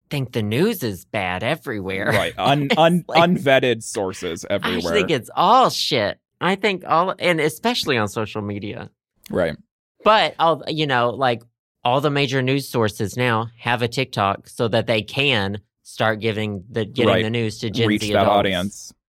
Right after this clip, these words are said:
Speaker 1: The Gen, Gen Z is, like, twenty-five at the oldest now.
Speaker 2: Yeah,
Speaker 1: And so,
Speaker 2: exactly.
Speaker 1: like,
Speaker 2: I
Speaker 1: Washington
Speaker 2: think
Speaker 1: Post, TikTok.
Speaker 2: I think we all need to just crawl into a ditch and die. That's my opinion.
Speaker 1: I'm happier when I don't read the news.
Speaker 2: Girl, me too. Every time I dive in
Speaker 1: Significantly.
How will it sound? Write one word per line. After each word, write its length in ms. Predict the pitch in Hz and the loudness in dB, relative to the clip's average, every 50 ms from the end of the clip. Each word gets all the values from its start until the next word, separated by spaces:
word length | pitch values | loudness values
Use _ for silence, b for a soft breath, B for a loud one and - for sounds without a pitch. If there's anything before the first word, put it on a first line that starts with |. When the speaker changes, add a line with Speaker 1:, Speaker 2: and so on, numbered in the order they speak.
| _ - | _ -8
Speaker 1:
The 80 | - 120 | -8 -4
Gen, 320 | - 139 139 - - 113 | -2 -2 -2 -2 -4 -6
Gen 200 | 107 131 135 135 | -2 -2 -2 -2
Z 160 | 113 135 139 143 | 0 0 0 0
is, 140 | 120 95 - | 0 0 0
like, 280 | 110 101 95 92 - | 0 0 0 -2 -8
twenty-five 640 | - - 120 117 107 - 120 107 95 92 90 - _ _ _ | -6 -4 -4 -4 0 0 0 0 0 -2 -6 -12 _ _ _
at 140 | - 107 110 | -12 -8 -6
the 60 | - | -4
oldest 440 | 95 104 107 98 98 95 92 - - | -4 -2 -2 -4 -4 -6 -8 -8 -10
now. 180 | 98 95 92 92 | -8 -6 -2 2
Speaker 2:
Yeah, 180 | 123 156 196 208 - - - - | 4 4 4 4 0 -6 -14 -8
Speaker 1:
And 120 | - 123 113 | -6 -4 0
so, 120 | 123 127 | 2 2
Speaker 2:
exactly. 260 | 151 135 107 98 76 90 | 2 2 2 0 0 0
Speaker 1:
like, 300 | 101 101 101 95 - - | 0 -2 -2 -6 -10 -20
Speaker 2:
I 40 | _ _ _ _ _ _ _ _ - | _ _ _ _ _ _ _ _ -4
Speaker 1:
Washington 320 | - 104 104 - 151 190 226 | -2 -2 0 2 2 2 2
Speaker 2:
think 100 | 233 208 | 2 2
Speaker 1:
Post, 380 | 120 117 110 113 - - - - | 2 0 0 -2 -4 -8 -8 -6
TikTok. 540 | 131 127 - - 117 95 87 - _ _ _ _ _ _ _ - | -6 -4 0 0 0 0 0 -4 _ _ _ _ _ _ _ -2
Speaker 2:
I 100 | 127 147 | 0 0
think 160 | 151 175 151 | 0 0 2
we 100 | 143 127 | 4 6
all 120 | 117 110 104 | 6 6 6
need 160 | 110 107 104 | 4 2 2
to 60 | 87 | 0
just 200 | - 90 90 - | -4 -8 -8 -8
crawl 280 | - - 117 101 98 98 | -6 -2 0 0 2 2
into 160 | 92 95 95 87 | 0 0 -2 -2
a 40 | |
ditch 320 | - - 90 87 - - - | -2 -2 -4 -4 -4 -6 -6
and 140 | 69 69 - | -6 -4 -2
die. 420 | - 85 80 80 82 78 92 120 - _ _ _ _ _ _ - | -2 0 0 2 2 2 0 0 -2 _ _ _ _ _ _ -4
That's 240 | - 135 131 - - | -2 -2 -2 -2 -2
my 200 | 95 92 90 90 | -2 0 2 2
opinion. 580 | 95 92 - 101 101 104 101 90 104 101 117 - _ _ _ _ _ _ _ _ _ - | 2 0 -2 -2 0 0 0 0 -2 -4 -6 -10 _ _ _ _ _ _ _ _ _ 0
Speaker 1:
I'm 160 | 139 175 214 | 0 0 0
happier 400 | 226 220 156 123 - 127 113 104 | 0 0 -2 -2 0 -2 -2 0
when 120 | 104 98 95 | -2 -2 -2
I 40 | 95 | -2
don't 200 | 92 92 92 82 | -2 -4 -4 -4
read 180 | 98 95 87 | -6 -8 -6
the 80 | 101 92 | -6 -6
news. 480 | 92 92 92 92 92 90 - - - b b b b b _ - | -4 -4 -4 -6 -8 -10 -12 -18 -20 b b b b b _ -4
Speaker 2:
Girl, 340 | - 127 135 147 156 160 160 | 2 4 6 8 8 6 6
me 180 | 151 143 139 135 | 4 0 -2 -2
too. 260 | - 123 107 98 92 | 0 0 2 2 2
Every 180 | 107 123 160 | 0 0 -2
time 200 | - 208 180 160 | 0 0 0 2
I 80 | 151 143 | 0 0
dive 340 | 95 135 135 135 135 131 143 | 2 2 4 4 4 2 2
in 60 | 139 | 0
Speaker 1:
Significantly. 840 | 135 127 131 127 - - 113 - 110 98 95 98 95 92 92 95 92 | 0 2 0 0 0 -2 -4 -2 -2 -4 -4 -4 -8 -8 -10 -10 -12